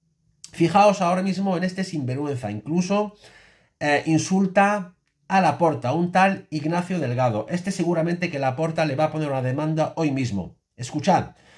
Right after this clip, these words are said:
"Laporta, eres un sinvergüenza y todo el peso de la ley caerá sobre ti y tu club. La culpa es del Madrid.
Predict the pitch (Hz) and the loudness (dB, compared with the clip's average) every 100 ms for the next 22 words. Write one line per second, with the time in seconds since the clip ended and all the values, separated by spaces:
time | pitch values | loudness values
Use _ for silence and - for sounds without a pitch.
0 | - _ 165 190 190 214 208 214 208 196 | -20 _ 4 4 6 2 4 4 4 0
1 | - 208 208 220 202 - 165 143 139 147 | -4 -2 -2 -2 -6 -4 -4 -2 -2 -2
2 | 160 123 90 82 - _ _ _ 185 180 | -2 -2 -6 -10 -14 _ _ _ -2 4
3 | 214 202 185 180 196 175 160 170 156 147 | 4 4 2 2 0 2 0 0 0 0
4 | 170 175 175 160 _ _ - 180 170 180 | 0 2 0 -4 _ _ 0 2 4 4
5 | 190 - 170 127 123 123 220 220 202 _ | 0 0 -2 -2 -2 -2 -2 -4 -8 _
6 | _ _ 226 220 233 156 120 87 - _ | _ _ -4 0 2 2 2 2 -4 _
7 | _ _ _ 156 185 185 214 214 208 208 | _ _ _ 2 2 2 -2 0 4 4
8 | 214 196 _ - 214 202 214 185 135 131 | 4 -8 _ -4 -2 2 2 2 0 0
9 | 120 87 | -2 -4